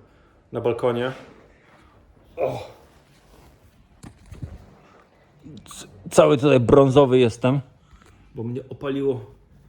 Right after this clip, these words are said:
kantońskie słońce, więc pokażę wam w następnym odcinku. Zabiorę was na dach naszego domu w Chinach, bo tam nas jeszcze nie było, więc...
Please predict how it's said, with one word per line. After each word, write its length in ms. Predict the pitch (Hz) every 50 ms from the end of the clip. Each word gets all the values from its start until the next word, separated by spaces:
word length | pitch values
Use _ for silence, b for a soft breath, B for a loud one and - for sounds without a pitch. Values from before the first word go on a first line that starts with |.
| _ - _
kantońskie 540 | - 143 135 123 - 139 131 123 - - 120
słońce, 420 | - - 147 127 117 113 147 135
więc 160 | 127 123 113
pokażę 340 | - 131 127 131 127 127 127
wam 200 | 127 123 123 117
w 60 | -
następnym 400 | 120 110 - - 110 110 131 127
odcinku. 460 | 120 110 - - 131 117 - 123 113 113 b b b b b b b b b b -
Zabiorę 500 | 117 113 107 139 123 117 131 123 127 123
was 180 | 120 117 110
na 100 | 123 120
dach 320 | 113 123 120 117 110 - -
naszego 300 | 117 107 - 120 120 113
domu 240 | 120 123 123 120
w 120 | 110 - -
Chinach, 400 | - - 139 123 113 110 104 104
bo 220 | 104 107 101 - b b b b b b b b b b _
tam 240 | - 127 123 120 120
nas 200 | 120 113 113 117
jeszcze 480 | 127 127 - - - - - - 156
nie 140 | 143 139 143
było, 500 | 135 156 185 196 180 151 131 120 117 113
więc... 640 | 113 117 117 117 113 110 107 104 - - - - _